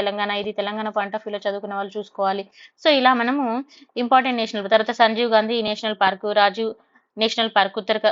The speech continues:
ఉత్తరాఖండ్, తర్వాత సైలెంట్ వ్యాలీ, ఇది already చూసుకున్నాము. దూధ్వా నేషనల్ పార్క్, ఇది కూడా మనకి పీవైక్యూలో ఉంటదండి. ఓకేనా? So ఇలా మనకి ఈ రోజు నేషనల్ పార్క్స్ కూడా ఉన్నాయి. ఈ రోజు టాస్క్లు మీరు ఈ రోజు కంప్లీట్ చేసుకుంటే మీకు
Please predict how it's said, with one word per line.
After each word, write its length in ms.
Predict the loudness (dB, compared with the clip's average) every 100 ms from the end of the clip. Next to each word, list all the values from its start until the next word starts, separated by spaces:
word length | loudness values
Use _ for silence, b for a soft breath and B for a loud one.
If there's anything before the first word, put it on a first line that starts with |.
| 0
ఉత్తరాఖండ్, 580 | 0 0 4 2 4 2 2 4
తర్వాత 240 | 4 6 6 4
సైలెంట్ 320 | 2 2 0 2
వ్యాలీ, 220 | 2 2
ఇది 80 | 2 2
already 220 | 0 -4
చూసుకున్నాము. 520 | -8 -8 -10 -8 -4 -6 -8 b b 2
దూధ్వా 300 | 2 4 2 2
నేషనల్ 320 | -2 -4 0
పార్క్, 220 | 0 0 -2
ఇది 80 | -2
కూడా 100 | 0
మనకి 180 | -2 -6 -6 -8 -6
పీవైక్యూలో 480 | -4 -2 -2 0 0 0
ఉంటదండి. 420 | 0 -2 0 -2 -2 -4 _ _ _ -2 0
ఓకేనా? 260 | 0 -2 -6 _ -2
So 60 | 0
ఇలా 120 | 4 4 2
మనకి 220 | -4 -4 -2
ఈ 40 |
రోజు 160 | -2 -2 -4
నేషనల్ 280 | -4 -4 -2
పార్క్స్ 220 | -4 -4
కూడా 120 | -2 0
ఉన్నాయి. 180 | 0 0
ఈ 40 | 2
రోజు 160 | 0 2
టాస్క్లు 280 | 2 2 -4
మీరు 100 | -4 -2
ఈ 40 | -2
రోజు 140 | -2 -4
కంప్లీట్ 300 | -6 -8 -6
చేసుకుంటే 320 | -8 -8 -8 -6
మీకు 140 | -6